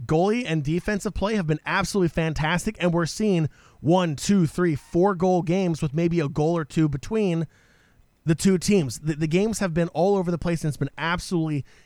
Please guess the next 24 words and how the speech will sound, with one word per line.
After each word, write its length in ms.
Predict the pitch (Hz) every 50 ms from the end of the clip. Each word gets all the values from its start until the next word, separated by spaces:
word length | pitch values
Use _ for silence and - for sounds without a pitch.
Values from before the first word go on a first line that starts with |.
| -
exciting 680 | - - - - - - - 170 170 190 190 190 185 170
to 120 | - - 151
watch, 360 | 127 135 147 156 170 - -
and 100 | - 143
I 120 | 143 151 160
cannot 440 | - - 170 160 160 156 151 139
wait 600 | 120 117 113 113 123 156 170 151 127 - - - - - - - - _ _
for 400 | _ - - 160 165 165 160 143 -
the, 380 | 127 131 143 143 139 139 - -
uh, 300 | 135 139 135 127 123 120
the, 120 | 123 131 123 - - -
the 140 | - 135 131
finale, 440 | - - 151 165 247 277 226 175 147
really, 340 | 135 156 202 220 196 170 - - _ _ _ -
when 240 | - 156 147 139
four 360 | 127 - - 170 170 185 190 185
teams 600 | - - - 214 202 175 147 135 135 123 - - _ _ _ _ -
get 180 | - 175 165 -
to 140 | - 185 170
travel 600 | - - - - 175 190 202 208 196 214 208 175
to 160 | - 165 139
Washington, 500 | 139 139 143 156 - 175 165 160 165 160
D 180 | 143 147 151
C 320 | 143 - - 135 123 123